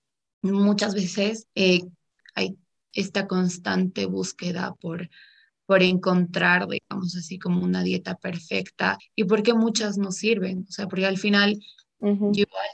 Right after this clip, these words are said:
Speaker 1: tengo amigas, ¿no? Así como que am-, amigas, amigos que han probado un montón de cosas, ah, voy a ser vegana, ser vegetariana, o
Speaker 2: Ujú.
Speaker 1: no sé, mm, voy a probar la dieta
Speaker 2: Ujú.
Speaker 1: keto, digamos, o así, ¿no?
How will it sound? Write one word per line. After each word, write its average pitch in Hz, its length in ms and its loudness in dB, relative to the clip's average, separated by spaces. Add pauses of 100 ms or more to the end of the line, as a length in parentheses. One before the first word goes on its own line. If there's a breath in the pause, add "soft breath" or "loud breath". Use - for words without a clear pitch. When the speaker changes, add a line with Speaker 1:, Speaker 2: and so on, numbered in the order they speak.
Speaker 1:
tengo 175 240 -12
amigas, 180 680 0
¿no? 190 220 -6
Así 208 240 -12
como 185 240 -6
que - 320 -10
am-, 202 380 -2
amigas, 190 520 2
amigos 185 500 -2
que - 100 -20
han - 80 -20 (140)
probado 196 260 -2
un 185 80 0
montón 185 560 -2
de 202 140 -6
cosas, 180 300 -14
ah, 185 140 -14 (120)
voy 185 140 -4
a 185 40 -8
ser 202 160 -8
vegana, 185 460 -4 (300 loud breath)
ser 190 180 -4
vegetariana, 185 840 0 (160)
o 185 480 4
Speaker 2:
Ujú. 180 80 4
Speaker 1:
no 185 140 2
sé, 190 340 -2 (320)
mm, 185 280 0
voy 185 180 0
a 185 80 -8
probar 185 240 -6
la 202 100 -4
dieta 202 300 -2
Speaker 2:
Ujú. 185 80 -12
Speaker 1:
keto, 190 500 0
digamos, 185 600 -4
o 196 180 -8
así, 185 300 0
¿no? 180 160 2